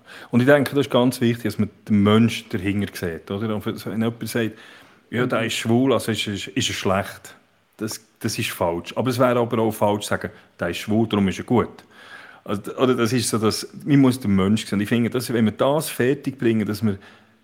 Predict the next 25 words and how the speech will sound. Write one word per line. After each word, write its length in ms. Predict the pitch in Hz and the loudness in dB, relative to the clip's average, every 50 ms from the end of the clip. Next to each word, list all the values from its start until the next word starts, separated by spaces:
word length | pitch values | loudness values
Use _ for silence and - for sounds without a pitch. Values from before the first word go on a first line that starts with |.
| _ | _
dann 100 | - 113 | -8 -2
können 180 | - 131 117 113 | 2 4 4 6
wir 80 | 104 98 | 6 4
auch 100 | 92 - | 4 4
Brücken 380 | - 113 127 127 - - 123 - | 2 2 2 2 0 -2 -2 0
bauen 340 | 113 101 90 85 85 82 | 2 2 2 0 -2 -4
zwischen 340 | - - 107 101 - - 110 | -4 -4 -4 -4 -2 0 0
unterschiedlichen 600 | 107 107 110 110 110 - 104 87 98 87 - 95 90 | 0 2 0 0 -2 -4 -4 -4 -6 -6 -4 -2 -2
Meinungen, 440 | 98 104 117 127 131 120 110 95 90 | 0 0 2 2 2 2 0 -2 -2
unterschiedlichen 580 | 95 101 101 92 - 113 98 92 - - 95 | -2 -2 -2 -2 -4 -8 -10 -8 -6 -4 0
Menschen, 320 | 110 123 131 127 117 - 98 | 2 4 4 4 2 0 -2
un-, 160 | 87 90 92 | -4 -4 -6
unterschiedlichen 560 | - 92 107 101 - 117 110 107 101 - 113 98 | -4 -4 -4 -4 -4 -4 -6 -6 -6 -4 -2 0
Lebensstilen, 680 | 101 123 139 - 143 127 - - - 98 82 78 - 76 | 0 0 2 0 0 -2 -2 -4 -6 -6 -8 -6 -6 -4
unterschiedlichen 840 | - 120 131 131 131 131 127 - 131 123 - 117 104 - 110 98 - - - - - - _ _ _ | -2 0 0 0 0 -2 -2 -4 -6 -6 -8 -8 -8 -6 -6 -6 -6 -8 -14 -20 -20 -20 _ _ _
Bildungshintergrund, 1080 | - 127 127 139 170 - 156 123 - - - 131 135 127 - 131 - 120 101 90 82 80 | -2 0 0 0 0 -2 -6 -8 -8 -8 -6 -6 -6 -4 -6 -4 -2 -2 -2 -2 -2 -4
oder? 180 | 101 113 123 110 | -4 -4 -2 -2
Heute 240 | 123 131 - - 113 | -2 -2 -4 -4 -4
habe 80 | 110 107 | -2 0
ich 60 | 104 | 0
manchmal 220 | 113 113 120 117 | 2 2 0 0
schon 120 | 113 127 120 117 | -2 -4 -4 -4
den 80 | 110 113 | -4 -4
Eindruck, 320 | 117 113 117 107 110 - - - - - - - - - - - _ _ | -4 -2 -4 -4 -4 -6 -12 -20 -20 -20 -20 -20 -20 -20 -20 -20 _ _
dass, 380 | - 117 113 - - - - | -10 -8 -8 -8 -10 -12 -14